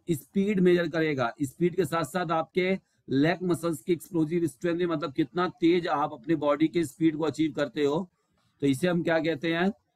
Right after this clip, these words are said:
इसे हम कहते हैं फिफ्टी यार्ड डैश स्पीड। अगर सिंगली बात की जाए तो only स्पीड चेक करने के लिए किया जाएगा, ठीक है। डिस्टेंस जितना छोटा होगा,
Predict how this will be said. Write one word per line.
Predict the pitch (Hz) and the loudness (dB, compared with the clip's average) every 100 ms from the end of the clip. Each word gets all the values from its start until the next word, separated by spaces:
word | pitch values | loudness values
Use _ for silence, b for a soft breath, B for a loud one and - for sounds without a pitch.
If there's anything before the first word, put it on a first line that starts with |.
| - | -10
इसे | 131 170 | -4 -2
हम | 170 | -2
कहते | 156 156 139 160 | -2 -4 -2 -4
हैं | 165 | -2
फिफ्टी | 165 156 - 185 | -2 -2 0 2
यार्ड | 170 160 156 | 2 2 2
डैश | 139 127 98 - _ 147 | 2 2 0 -8 _ -2
स्पीड। | 139 190 190 139 _ _ _ _ _ | -2 -2 -2 -4 _ _ _ _ _
अगर | 120 156 170 | -4 -2 -2
सिंगली | - 156 165 185 | 0 2 4 2
बात | 170 170 | 2 0
की | 180 | 0
जाए | 165 160 165 | 0 0 -2
तो | 190 _ _ _ 151 165 | -4 _ _ _ 0 4
only | 170 185 147 | 4 4 0
स्पीड | - 175 190 | -4 -2 -2
चेक | 147 170 | 0 -2
करने | - 156 151 | 0 0 0
के | 151 160 | 0 0
लिए | 160 156 | 0 0
किया | 143 135 | 0 0
जाएगा, | 120 104 92 85 _ _ _ _ - | -2 -4 -6 -10 _ _ _ _ -8
ठीक | 139 | -2
है। | 170 98 - _ _ _ _ - | -2 -2 -8 _ _ _ _ -4
डिस्टेंस | 147 139 185 196 | -4 -2 -2 0
जितना | 165 160 185 | 0 0 -2
छोटा | 180 165 190 | -4 -4 -4
होगा, | 180 165 185 196 | -4 0 0 0